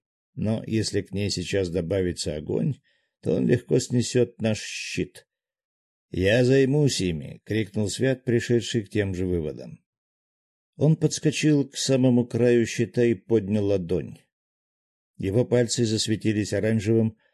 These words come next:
а в конце коридора появилась созданная с помощью магии иллюзий преграда.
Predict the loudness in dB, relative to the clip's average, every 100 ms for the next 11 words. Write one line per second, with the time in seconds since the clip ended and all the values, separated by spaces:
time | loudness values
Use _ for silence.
0 | _ -8 -4 0 0 0 -2 -2 0 2
1 | 2 2 0 0 0 -2 0 0 0 0
2 | 0 -2 -2 -2 -2 -2 -4 -4 -2 -2
3 | -2 0 0 0 -2 -2 -4 -2 -2 -4
4 | -6 -14